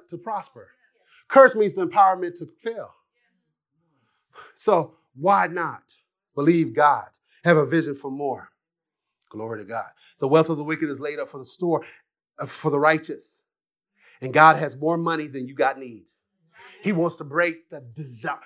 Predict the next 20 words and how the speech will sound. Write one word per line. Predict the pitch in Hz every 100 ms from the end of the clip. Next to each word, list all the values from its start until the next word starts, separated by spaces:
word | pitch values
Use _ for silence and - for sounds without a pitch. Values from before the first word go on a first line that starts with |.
| -
He | 254
wants | 220 214
to | 175
break | 156 190 180
your | 151
needs | 165 151
today | 135 131 135
and | 123
give | 143
you | 139
into | 135 143
the | 127
overflow. | 135 135 123 113 101 _ _ _ - - - - 762 359 - _ _ _ _ _ 156 _ _ _ _
He's | - 196
a | 185
God | 180 170 165 151
of | 143 - _
more | 135 170 165
than | 151 143
enough. | 143 135 131